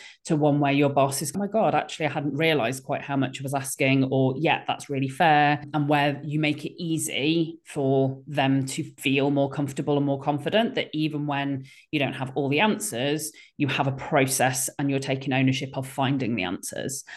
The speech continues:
And I think that then in turn can almost turn that cycle round and help you to, when you can see that your boss's confidence is starting to increase, then that can be really helpful if your confidence has been knocked, for you to feel like, yeah,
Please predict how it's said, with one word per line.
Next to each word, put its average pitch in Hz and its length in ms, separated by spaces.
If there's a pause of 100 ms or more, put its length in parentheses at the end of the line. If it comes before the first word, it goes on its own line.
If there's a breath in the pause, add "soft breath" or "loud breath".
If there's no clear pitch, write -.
(260 loud breath)
And 127 120
I 131 40
think - 380 (100)
that 160 280
then 139 160
in 135 120
turn 127 420
can 147 180
almost 139 320
turn 139 300
that 135 160
cycle 131 340
round 160 520 (400 loud breath)
and 131 160
help 135 320
you 151 240
to, 147 160
when 143 260
you 160 140
can 151 120
see 139 200
that 139 100
your 139 120
boss's 165 360
confidence 135 640
is 131 400
starting - 440
to 131 100
increase, 131 580 (340 loud breath)
then 139 380
that 143 260
can 147 140
be 135 120
really 131 200
helpful 135 760
if 143 120
your 139 100
confidence 131 480
has 131 100
been 127 180
knocked, 151 360
for 147 100
you 127 300
to 135 100
feel 131 240
like, 123 320
yeah, 135 200